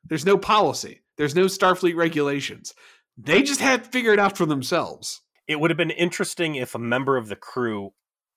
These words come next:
Speaker 2: assigned by Starfleet or Earth would have been just a diplomat, a politician. If, if, if it wouldn't be like, "We're gonna put all of our eggs in the one basket, and that's gonna be Jonathan Archer," who was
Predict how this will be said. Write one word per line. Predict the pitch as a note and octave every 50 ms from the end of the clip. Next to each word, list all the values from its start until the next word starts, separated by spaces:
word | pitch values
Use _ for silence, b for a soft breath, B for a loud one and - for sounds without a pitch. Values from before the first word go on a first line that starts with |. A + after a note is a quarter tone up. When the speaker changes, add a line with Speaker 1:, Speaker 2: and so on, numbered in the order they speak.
| _ -
Speaker 2:
assigned | B2 A#2+ - - - A#2+ B2 B2 B2 A#2+ A2+
by | A2+ A2 A2 G#2+ G#2+ G#2+
Starfleet | - - - - C3 B2+ C3 - - - B2 B2 A#2+ A#2+ - _ -
or | A2 G#2 G2+ - -
Earth | A#2+ A#2 A2 G#2+ - - A2
would | G#2+ A2+ A2+
have | G#2+ G2 G2
been | G#2 A2 G#2+ G#2 G2+ G2+ G#2 G#2 - _ _ _ _ _ _ _ _ _ _ _ _ _ _ _ _ A2
just | - B2 - - - - -
a | A#2
diplomat, | G2+ F#2 - G#2 F#2+ - A2 G#2 G2 F2 F2 F2 - - _ _ _ _ _ _ _ -
a | A2+
politician. | - - A#2+ A2 F#2+ G2 - - G2 - - - F2 - - _ _ _ _ _ _ _ _ _ _ _ _ _ _ _ _ _ _ _ -
If, | A#2 - - -
if, | B2 A#2+ - -
if | G2+ - -
it | A2+ A2
wouldn't | A2+ A#2 A2 G2+
be | A2+
like, | G#2 G#2 G2+ G2+ -
"We're | B2 A#2+
gonna | C#3+ C#3 C3+ B2+
put | - - B2+ A#2+ -
all | - A#2 B2 B2+
of | B2+ A#2+
our | B2 A#2
eggs | G#2 G2+ A2+ A2+ G#2 -
in | G#2+ G#2+
the | G#2
one | G2+ A2 A2+ G#2+
basket, | G2 G2+ G#2 G#2 G2 - G#2+
and | G2+ G#2
that's | G#2+ G#2+ -
gonna | - G#2+ G2+
be | G2+ G#2 G2+ G2+ G2 - _ _ _ _ _ _ _ _ _ -
Jonathan | - C3 B2+ B2+ A#2+ - B2 G#2+
Archer," | A2 G#2+ G#2 - - A2
who | - A2+
was | G#2 G#2 F#2+ - -